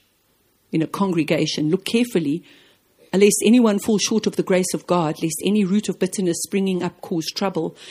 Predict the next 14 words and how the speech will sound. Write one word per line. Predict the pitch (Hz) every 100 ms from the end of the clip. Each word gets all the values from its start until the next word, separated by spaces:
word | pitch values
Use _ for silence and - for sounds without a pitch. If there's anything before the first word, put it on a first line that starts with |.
| - -
and | 180
by | 175 170
this | 190 220 -
many | 185 208 190
become | 180 190 185
defiled." | 175 - 175 165 - - - -
Your, | 160 185 262 254 208 233 302 - _ _ _ _
your | 151 175 262 269 262 302 - _ _ _ _ _
carnality | - 254 220 233 247 247 202 175 190 _ _ _ _ -
and | 202
your | 190 254
disobedience | 254 233 233 - 220 202 170 156 -
and | 180
your | 180 220 262